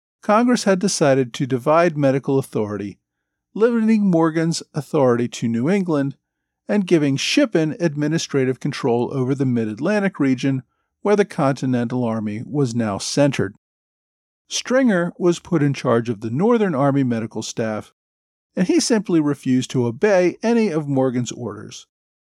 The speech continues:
Morgan visited Congress in an attempt to figure out why they had done this, but could not get a hearing. Finally, in January seventeen seventy-seven, Congress decided it had had enough.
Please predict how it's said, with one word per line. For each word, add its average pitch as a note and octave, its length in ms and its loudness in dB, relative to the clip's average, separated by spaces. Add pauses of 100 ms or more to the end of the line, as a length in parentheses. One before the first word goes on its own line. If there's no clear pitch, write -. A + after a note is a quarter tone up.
(340)
Morgan A#3+ 420 4
visited F#3 420 2
Congress B2+ 480 0
in D#3 160 -2
an D#3 80 0
attempt D3+ 360 0
to A#2+ 100 -8
figure A3 420 0
out D#3 280 2
why D3 260 2
they G#3+ 100 2
had F#3 180 2
done C3 260 2
this, A#2 320 -6 (480)
but G#3+ 160 0
could G3+ 180 0
not C3+ 320 2
get A2+ 160 -6
a A2 60 -6
hearing. C#3 500 -4 (880)
Finally, F#3+ 540 0
in C#3+ 320 -2
January F3 600 0
seventeen D#3+ 520 -2
seventy-seven, C3+ 800 -2 (520)
Congress A3 420 2
decided C3+ 720 2
it F3+ 100 2
had F3+ 120 2
had A#2+ 340 -2
enough. B2 600 -2